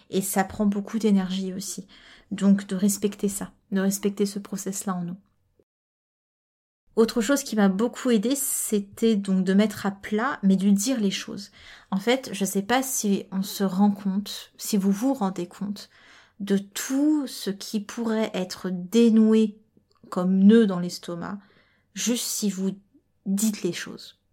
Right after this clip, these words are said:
De juste dire les choses. Et en général, on a, enfin, on a, on ne dit pas les choses parce qu'on a peur des conséquences, on a peur peut-être de blesser, on a peur de perdre quelqu'un, on a peur que ça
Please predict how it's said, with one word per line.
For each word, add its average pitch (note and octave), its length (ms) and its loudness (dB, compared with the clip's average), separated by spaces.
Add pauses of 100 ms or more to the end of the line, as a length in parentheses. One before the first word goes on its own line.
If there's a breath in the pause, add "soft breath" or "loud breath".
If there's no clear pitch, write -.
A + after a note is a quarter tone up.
(360)
De F#3+ 80 -2
juste A3+ 340 -2
dire F#3 520 -2
les F3+ 100 -4
choses. - 460 -8 (360 loud breath)
Et G3 120 4
en F#3 80 2
général, G3+ 320 4
on G#3 100 4
a, F3 220 0
enfin, - 260 -12 (260)
on F#3 140 -6
a, - 80 -6
on F3 160 -8
ne F3 60 -4
dit F3+ 160 -4
pas A#3+ 200 6
les F#3+ 120 2
choses A#3 260 0
parce - 180 -4
qu'on F3 200 -8
a D#3+ 80 -8
peur B3+ 640 2
des G3 160 -6
conséquences, G#3 680 -6
on F3+ 80 -6
a E3+ 100 -4
peur G3+ 300 -4
peut-être F#3 480 -8
de E3+ 100 -10
blesser, F3 540 -4 (400 loud breath)
on F#3 80 -4
a F3+ 80 -2
peur G3 240 0
de F3 80 -6
perdre F3+ 400 -6
quelqu'un, A3+ 520 0
on G3+ 160 0
a E3+ 100 -4
peur G#3+ 560 -2 (380 loud breath)
que G3 140 -4
ça F#3 540 -4